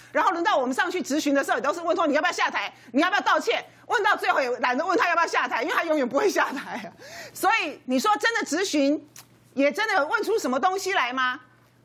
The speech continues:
其实这也都是大家就是难怪党团里头一定会有不同的意见。那因为那个时候呢，黄国昌就有话了嘛，哎，我叫你们十六号开，你们就理由一大堆，对不对？说要二十号。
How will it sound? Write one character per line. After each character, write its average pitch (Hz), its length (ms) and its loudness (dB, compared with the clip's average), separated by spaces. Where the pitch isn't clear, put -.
其 311 120 -2
实 302 220 0
这 285 180 0
也 214 160 -2
都 254 160 -4
是 254 220 -6
大 240 160 -2
家 226 240 -2
就 226 140 -8
是 202 420 -8
难 220 220 -6
怪 254 340 -2
党 202 160 -6
团 208 200 -6
里 185 100 -6
头 175 180 -10
一 196 60 -8
定 262 180 -2
会 262 140 -2
有 170 80 -2
不 233 140 -8
同 180 200 -10
的 170 80 -10
意 175 200 -10
见。 - 280 -14
那 370 120 0
因 403 60 0
为 440 120 2
那 440 180 -2
个 392 60 -2
时 - 160 -2
候 392 220 0
呢， 320 400 -2
黄 370 200 2
国 349 200 0
昌 381 200 -2
就 359 140 -6
有 214 180 -2
话 254 260 2
了 202 100 -8
嘛， 165 200 -12
哎， 302 100 0
我 277 120 2
叫 359 220 2
你 285 80 -2
们 277 100 -4
十 - 140 -6
六 370 140 2
号 339 200 2
开， 320 220 -2
你 277 100 -6
们 220 80 -8
就 370 140 0
理 247 320 -2
由 247 160 2
一 294 100 -2
大 294 220 0
堆， 269 280 -2
对 349 180 -2
不 349 40 0
对？ 381 80 2
说 359 200 2
要 370 140 2
二 330 180 0
十 214 200 -6
号。 - 260 -2